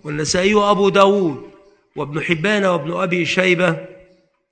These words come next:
وأخرجها الإمام أحمد. هذا الحديث قام بشرحه استقلالاً كثير من أهل العلم، وبينوا أصول الإيمان من النظر فيه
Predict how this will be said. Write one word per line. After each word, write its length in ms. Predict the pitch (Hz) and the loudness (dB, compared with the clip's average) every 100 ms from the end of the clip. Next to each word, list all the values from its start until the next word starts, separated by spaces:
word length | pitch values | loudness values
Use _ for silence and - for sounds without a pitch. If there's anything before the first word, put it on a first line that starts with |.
| _ 156 | _ -12
وأخرجها 1120 | 156 - 180 185 175 175 170 165 165 - 196 | -10 0 2 4 4 4 2 0 -4 -2 0
الإمام 480 | 196 165 160 143 131 | 2 4 4 2 0
أحمد. 400 | - - - - - _ _ _ _ _ _ _ _ _ _ _ _ 220 | -8 -12 -16 -20 -20 _ _ _ _ _ _ _ _ _ _ _ _ 0
هذا 240 | 285 247 | 2 2
الحديث 500 | 196 180 196 220 214 - - - _ - - - - _ _ _ _ _ _ _ _ | 0 -4 -4 -6 -8 -12 -20 -20 _ -20 -20 -20 -20 _ _ _ _ _ _ _ _
قام 280 | - 262 262 | 0 2 4
بشرحه 540 | 202 - 208 180 240 214 | 2 -2 -2 0 2 2
استقلالاً 920 | - 190 - 165 214 208 175 139 123 120 131 _ _ _ _ _ _ _ _ - | -2 -8 -6 -4 -2 -2 -4 -8 -12 -16 -20 _ _ _ _ _ _ _ _ -6
كثير 400 | 175 247 247 185 | 0 2 2 0
من 200 | 170 175 | -2 -4
أهل 240 | 165 156 | -4 -6
العلم، 400 | 151 151 143 131 - _ _ _ _ _ _ _ _ _ _ _ - | -8 -10 -12 -14 -20 _ _ _ _ _ _ _ _ _ _ _ -8
وبينوا 600 | 156 196 262 254 226 208 | 0 2 4 4 4 0
أصول 340 | 175 233 240 208 | -2 -2 -2 -2
الإيمان 920 | 196 190 175 202 240 240 247 226 165 - - _ _ | -2 0 0 0 0 0 0 -2 -6 -16 -20 _ _
من 140 | 180 180 | -2 0
النظر 500 | 175 185 170 165 143 | 4 4 2 0 -4
فيه 240 | - 131 | -8 -14